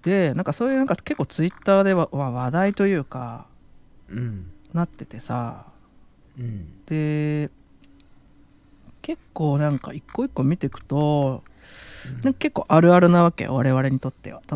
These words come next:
Speaker 1: 例えば「そうそう、
Speaker 2: うん。
Speaker 1: これそうだよね」みたいな。例えば、えー、まあ、名簿あるいは外見から推測される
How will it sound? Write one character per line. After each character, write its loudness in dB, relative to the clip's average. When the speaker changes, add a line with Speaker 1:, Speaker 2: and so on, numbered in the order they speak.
Speaker 1:
例 2
え 0
ば -12
「そ 0
う 2
そ 0
う、 2
Speaker 2:
う 2
ん。 -2
Speaker 1:
こ -2
れ 2
そ 2
う 2
だ 0
よ 2
ね」 6
み 6
た -2
い -4
な。 -10
例 -2
え -2
ば、 -12
え 0
ー、 -16
ま 0
あ、 -2
名 6
簿 6
あ 8
る 6
い 4
は 4
外 2
見 0
か 2
ら 4
推 0
測 -4
さ 2
れ 2
る 0